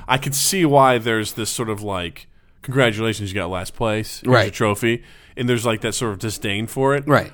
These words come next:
Speaker 1: Um, but I also like how they mentioned that the people that were really good went on,
Speaker 2: Mm-hmm.
Speaker 1: and they went on to win.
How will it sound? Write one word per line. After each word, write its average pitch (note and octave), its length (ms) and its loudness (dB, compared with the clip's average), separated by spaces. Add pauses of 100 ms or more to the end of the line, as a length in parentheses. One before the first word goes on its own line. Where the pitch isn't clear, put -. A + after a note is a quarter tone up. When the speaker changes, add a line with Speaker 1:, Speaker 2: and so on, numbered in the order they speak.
Speaker 1:
Um, A2 300 0
but B2+ 140 2
I A#2+ 100 2
also C3+ 200 2
like C3 160 2
how B2+ 100 0
they A#2 80 2
mentioned A2 340 -2
that G2+ 180 -2
the - 60 -6
people C#3 300 2
that A#2 120 2
were G#2 80 0
really G#2+ 280 0
good G#2 480 2 (400)
went G2+ 220 -4
on, A2 540 2
Speaker 2:
Mm-hmm. B2 280 -4 (120)
Speaker 1:
and G2+ 100 -6
they G2 80 -4
went G2 180 -2
on F#2 80 -4
to F2+ 80 -6
win. G2 560 -4